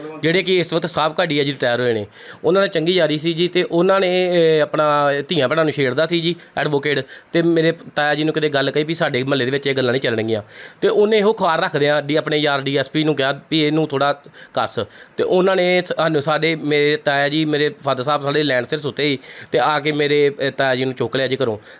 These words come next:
ਮੇਰੇ ਨਾਲ ਤਾਇਆ ਜੀ ਨੂੰ ਚੁੱਕਦੇ ਹੀ ਨਾਲੇ ਸਾਰਾ ਪਰਿਵਾਰ ਵੀ ਚੁੱਕ ਲਿਆ ਤੇ ਸਾਡੀ ਜਿਹੜੀ ਭੂਆ ਸੀ ਉਹਨੂੰ ਵੀ ਖੜਦੇ ਸੀ, ਪਰ ਉਹ ਸਾਰੇ ਮੁਹੱਲੇ ਵਾਲਿਆਂ ਨੇ ਰੋਕ ਲਿਆ ਵੀ ਧੀ, ਧੀ ਕੁੜੀ ਨਹੀਂ ਖੜਨ ਦੇਣੀ, ਕੁੜੀ ਨਹੀਂ ਜਾਣ ਦੇਣੀ।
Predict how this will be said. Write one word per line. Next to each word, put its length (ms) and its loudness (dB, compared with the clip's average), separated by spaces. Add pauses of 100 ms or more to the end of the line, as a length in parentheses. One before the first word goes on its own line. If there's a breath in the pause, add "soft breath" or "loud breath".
(100 loud breath)
ਮੇਰੇ 220 2
ਨਾਲ 140 2
ਤਾਇਆ 240 -2
ਜੀ 80 -2
ਨੂੰ 80 -6
ਚੁੱਕਦੇ 320 -4
ਹੀ 140 -2
ਨਾਲੇ 240 2
ਸਾਰਾ 280 0
ਪਰਿਵਾਰ 340 0
ਵੀ 60 -6
ਚੁੱਕ 220 -2
ਲਿਆ 180 2 (220 loud breath)
ਤੇ 80 -2
ਸਾਡੀ 260 -4
ਜਿਹੜੀ 200 -2
ਭੂਆ 260 0
ਸੀ 100 -4
ਉਹਨੂੰ 180 2
ਵੀ 60 -2
ਖੜਦੇ 320 -4
ਸੀ, 140 -10 (300 loud breath)
ਪਰ 240 0
ਉਹ 200 0
ਸਾਰੇ 180 0
ਮੁਹੱਲੇ 220 2
ਵਾਲਿਆਂ 200 2
ਨੇ 20 -4
ਰੋਕ 200 2
ਲਿਆ 100 0
ਵੀ 100 -6
ਧੀ, 260 -12
ਧੀ 160 0
ਕੁੜੀ 260 -2
ਨਹੀਂ 100 0
ਖੜਨ 260 -2
ਦੇਣੀ, 160 0
ਕੁੜੀ 220 -2
ਨਹੀਂ 200 -2
ਜਾਣ 180 0
ਦੇਣੀ। 240 -4